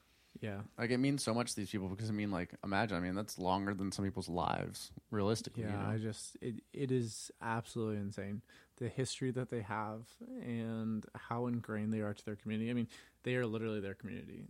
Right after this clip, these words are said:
Speaker 1: That, that's how it is for them. Um,
Speaker 2: Yeah.
Speaker 1: so, and that's why we see play, pe-, fans being so passionate about who they are and what they want from the club.
Speaker 2: Yeah.
Speaker 1: But that's a crazy fact.
Speaker 2: It
Speaker 1: That's
Speaker 2: is.
Speaker 1: insane.
Speaker 2: All right, Luke. Well, so next we're gonna go to Chelsea.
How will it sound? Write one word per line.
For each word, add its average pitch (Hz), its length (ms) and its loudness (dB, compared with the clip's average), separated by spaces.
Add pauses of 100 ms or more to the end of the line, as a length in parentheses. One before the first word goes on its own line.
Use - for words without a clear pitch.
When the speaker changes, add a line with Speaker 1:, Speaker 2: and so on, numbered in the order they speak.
(140)
Speaker 1:
That, 98 320 -4 (160)
that's 110 400 -4
how 98 220 -4
it 82 80 -10
is 80 180 -10
for - 160 -16
them. - 240 -12 (400)
Um, 101 220 -8
Speaker 2:
Yeah. 104 120 -6 (600)
Speaker 1:
so, 101 580 -6
and 135 140 -2
that's 135 160 -2
why 156 80 2
we 143 140 4
see 135 120 -2
play, 120 220 0
pe-, 123 280 -2 (120)
fans 117 240 0
being 110 140 0
so 104 120 -4
passionate 98 480 -8
about - 280 -10 (120)
who 110 100 -8
they - 120 -10
are - 260 -12 (300)
and 120 80 -2
what 110 140 -2
they 104 80 -2
want 104 200 -4
from - 140 -10
the 110 60 -8
club. - 240 -10 (580)
Speaker 2:
Yeah. 87 60 -4 (180)
Speaker 1:
But 104 420 -6 (160)
that's 110 300 -2
a 104 60 -4
crazy 98 340 -10
fact. - 360 -16 (300)
Speaker 2:
It 165 60 -8
Speaker 1:
That's 101 200 -2
Speaker 2:
is. 95 40 -4
Speaker 1:
insane. 98 360 -6 (300)
Speaker 2:
All 110 80 0
right, 104 120 -2
Luke. 101 180 0
Well, 101 220 2
so - 160 0
next 107 440 -2
we're 113 120 -4
gonna 135 180 2
go 117 120 2
to - 80 -6
Chelsea. - 500 -4